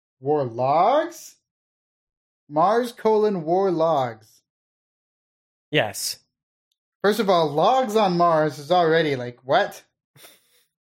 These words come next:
Speaker 1: And also, what's a war log?
Speaker 2: It's like a warthog.
Speaker 1: <laughs> It's like a warthog.
Speaker 2: Right?
Speaker 1: War
Speaker 2: Yeah.
Speaker 1: space log.
Speaker 2: Oh, it's two
Speaker 1: Like,
Speaker 2: words.
Speaker 1: unleash the logs of war.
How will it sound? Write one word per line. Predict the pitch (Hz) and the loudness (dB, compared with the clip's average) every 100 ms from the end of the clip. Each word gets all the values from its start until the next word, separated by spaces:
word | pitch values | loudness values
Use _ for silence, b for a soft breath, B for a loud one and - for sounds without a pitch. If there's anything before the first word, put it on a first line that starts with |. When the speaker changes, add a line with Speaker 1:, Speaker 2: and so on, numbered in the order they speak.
| - | -2
Speaker 1:
And | |
also, | 170 180 185 170 | 2 2 0 -2
what's | 196 320 | -2 -4
a | 339 | -2
war | 262 170 180 | -2 0 0
log? | 175 170 156 170 214 | 0 0 0 -2 -2
Speaker 2:
It's | 226 _ _ _ _ _ _ _ _ - | -10 _ _ _ _ _ _ _ _ -6
like | 247 | -2
a | 175 | 0
warthog. | 127 131 127 135 143 143 | 0 0 0 -2 -2 -8
Speaker 1:
<laughs> | _ _ _ _ _ _ _ b b - | _ _ _ _ _ _ _ b b -4
It's | 233 | -2
like | 214 185 | 0 0
a | |
warthog. | 170 156 180 175 165 165 170 185 - _ _ | 0 0 0 -2 -2 0 0 -2 -8 _ _
Speaker 2:
Right? | 156 240 392 214 196 _ _ _ | 0 0 0 -4 -12 _ _ _
Speaker 1:
War | 147 175 202 208 220 233 _ _ _ _ | -2 2 2 2 0 -4 _ _ _ _
Speaker 2:
Yeah. | 139 139 | -2 0
Speaker 1:
space | 180 175 175 | 2 0 0
log. | 170 156 131 117 113 123 | -2 0 0 -4 -10 -2
Speaker 2:
Oh, | 214 247 233 208 175 147 135 | 2 4 4 4 4 2 0
it's | 131 147 - | -4 -4 -2
two | 214 | 2
Speaker 1:
Like, | 180 185 | 2 2
Speaker 2:
words. | 185 196 | 2 0
Speaker 1:
unleash | 208 196 202 190 - | 2 2 0 0 0
the | 170 | 0
logs | 156 165 170 165 | 2 2 2 0
of | 151 131 | -4 -2
war. | 135 139 120 107 | -4 -2 -4 -10